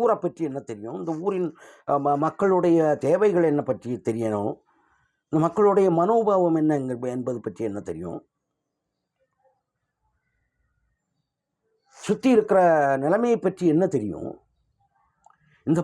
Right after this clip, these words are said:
பொறுப்பை அண்ணாமலையிடம் அல்லவா விட்டு, விட்டு, வி-, விட்டு வைத்திருக்க வேண்டும் பாரதிய ஜனதா கட்சி. செய்யவில்லையே, மிகப்பெரிய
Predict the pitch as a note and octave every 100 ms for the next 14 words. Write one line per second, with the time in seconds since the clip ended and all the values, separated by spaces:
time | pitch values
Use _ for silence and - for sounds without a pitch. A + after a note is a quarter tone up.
0 | F3 B3 - D4 A#3 A3+ C#4 C#4 B3+ A#3+
1 | A3 G#3+ F#3+ F#3+ F3+ D#3+ D3+ - C3+ D3
2 | - E3+ C#3+ C#3+ D#3 D3 - - - D#3
3 | C4 G3 - E3 C#3+ A#2+ B2 F#2+ G#2 -
4 | _ _ _ A#2+ C#3 D3 C#3 A#2 A2+ G2
5 | - - - - _ _ _ _ _ _
6 | _ _ _ _ _ _ _ _ _ _
7 | _ _ _ _ G3 G#3 G3+ D#3+ A#2 D#2
8 | C#2+ _ _ _ _ F#2 C3+ F#3+ G3+ G3+
9 | E3+